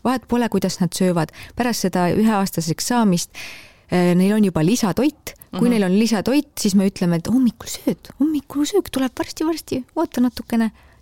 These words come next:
Speaker 1: et tudu, tudu, praegu on su-, tuduaeg,
Speaker 2: <laughs>
Speaker 1: ise ka hakkame seda nagu, ütleme siis, kõigepealt hakkame seda ise uskuma,
Speaker 2: Mhm.
Speaker 1: sest et nii oluline on, mis uskumuses meie oleme. Kui me
Speaker 2: Mhm.
Speaker 1: mõtleme, et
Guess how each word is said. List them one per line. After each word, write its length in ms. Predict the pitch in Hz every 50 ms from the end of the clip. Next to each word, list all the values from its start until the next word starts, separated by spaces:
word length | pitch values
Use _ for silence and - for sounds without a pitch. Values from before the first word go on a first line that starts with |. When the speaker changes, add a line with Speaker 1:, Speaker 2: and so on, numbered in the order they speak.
| -
Speaker 1:
et 120 | 233 240 -
tudu, 260 | - 359 - 320 311
tudu, 300 | - 381 392 - 339 302
praegu 300 | 285 302 294 285 254 254
on 100 | 247 247
su-, 160 | - - 370
tuduaeg, 720 | - 233 220 415 453 440 415 453 466 480 480 466 453 196 - - - -
Speaker 2:
<laughs> 120 | - - -
Speaker 1:
ise 340 | 302 359 - 262 262 247 240
ka 120 | - 349 370 370 320 262 247 240
hakkame 260 | - - 202 196 190
seda 300 | 185 196 190 185 185 185
nagu, 400 | 185 180 180 185 180 180 175 180 - - - - - - - _ _ _ _
ütleme 380 | - 180 185 175 - 180 170 170
siis, 160 | - 180 - -
kõigepealt 460 | - 302 294 233 175 175 165 151 -
hakkame 220 | 185 - 170 180 180
seda 160 | - 220 254
ise 220 | 311 - 214 156 156
uskuma, 480 | 160 160 - - - - 151 143 147
Speaker 2:
Mhm. 40 | 170 175
Speaker 1:
sest 160 | 165 175 170
et 120 | 156 - 190
nii 260 | 202 220 208 196 190
oluline 460 | 202 247 262 220 170 160 165 156 156
on, 100 | 156 156 165
mis 300 | 185 - - - - - 156 156
uskumuses 760 | 165 175 202 226 226 - - - 185 160 156 165 - - - 196
meie 300 | 214 247 233 175 139 -
oleme. 340 | - - - - - -
Kui 120 | 185 185 180
me 100 | 185 185
Speaker 2:
Mhm. 80 | 196
Speaker 1:
mõtleme, 260 | 202 - - 180 165 160
et 120 | - -